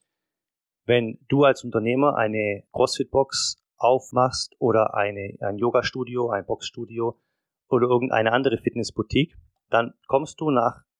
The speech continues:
ein paar Jahren irgendwann mal an den Punkt, wo du sagst, ich finde keine Verbesserungsmöglichkeiten mehr.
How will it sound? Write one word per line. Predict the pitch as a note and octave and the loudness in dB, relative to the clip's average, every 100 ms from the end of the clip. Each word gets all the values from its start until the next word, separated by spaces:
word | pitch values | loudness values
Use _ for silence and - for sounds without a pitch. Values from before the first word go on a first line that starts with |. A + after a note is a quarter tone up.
| - | -12
ein | B2+ | -8
paar | - A#2 | 0 0
Jahren | A#2 A2+ B2+ D3+ C#3+ | 2 2 4 2 0
irgendwann | C3+ C3+ B2+ C3 | -2 0 0 2
mal | C3 A#2 | 2 2
an | |
den | A2+ A2 | -2 -8
Punkt, | - B2+ D3 C3 | -2 0 0 -2
wo | A#2 | -2
du | A2 | -2
sagst, | - A#2 - - _ _ _ _ _ _ _ - | 2 2 0 -12 _ _ _ _ _ _ _ -6
ich | C#3 - - - | -4 -4 -8 0
finde | D#3 D#3 D#3 E3 E3 - - | 0 0 0 2 0 -2 -2
keine | A#2 C#3 C#3 C#3+ C#3 C3+ - _ _ _ - | 2 2 2 2 2 0 -4 _ _ _ -8
Verbesserungsmöglichkeiten | - B2+ C#3+ - C#3 B2 - A#2 G#2+ G2+ - G#2+ G2+ - G2 | -4 0 0 2 0 0 0 -2 0 -4 0 0 0 -4 -6
mehr. | F#2+ F2 | -2 -2